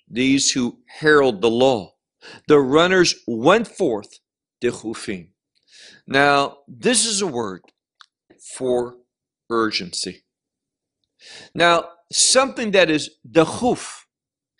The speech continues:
is usually something that, that, that brings about a sense of being alarmed, being concerned, something that, that weighs heavily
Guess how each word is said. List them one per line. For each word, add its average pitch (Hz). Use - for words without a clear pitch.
is 180
usually 202
something 214
that, 151
that, 160
that 165
brings 196
about 180
a 170
sense 185
of 131
being 170
alarmed, 131
being 165
concerned, 120
something -
that, 160
that 151
weighs 165
heavily 160